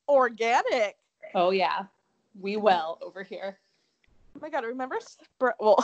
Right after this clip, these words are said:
Speaker 1: <laughs> I'm like, "Remember Sprouts?" You literally just said you went.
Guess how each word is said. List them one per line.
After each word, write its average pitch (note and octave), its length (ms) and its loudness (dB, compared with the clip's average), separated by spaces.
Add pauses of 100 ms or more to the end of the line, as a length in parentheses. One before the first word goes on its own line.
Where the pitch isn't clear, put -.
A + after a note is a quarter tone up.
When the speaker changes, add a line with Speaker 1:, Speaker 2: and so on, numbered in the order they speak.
(100)
Speaker 1:
<laughs> E4+ 180 2
I'm - 120 6
like, D4+ 200 8
"Remember D#4 640 2 (260)
Sprouts?" C4+ 840 2 (260)
You D4 240 -4
literally F#3+ 300 -4
just G3 180 -10
said F#3+ 120 -8
you F#3 80 -8
went. G3 160 -8